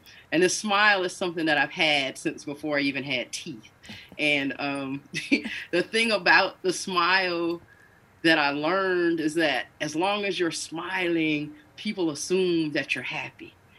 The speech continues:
and that everything is going well for you. And they don't even ask, you know, they just look, they make an assumption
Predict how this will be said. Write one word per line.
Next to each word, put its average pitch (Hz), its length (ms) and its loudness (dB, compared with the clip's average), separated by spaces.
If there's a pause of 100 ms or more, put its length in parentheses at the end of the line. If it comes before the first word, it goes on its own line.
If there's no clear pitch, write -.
(140)
and 135 80 -2
that 135 100 -2
everything 147 540 -2
is 120 160 -8 (120)
going 135 380 0
well 127 380 2 (140)
for 123 240 -4
you. 95 200 -12 (460)
And 180 260 6
they 214 120 10
don't 254 180 6
even 202 200 4
ask, 196 760 -2
you 185 140 0
know, 156 160 4
they 170 120 8
just 170 220 4
look, 202 320 0 (100)
they 160 160 6
make 180 220 4
an 170 60 0
assumption 196 680 -2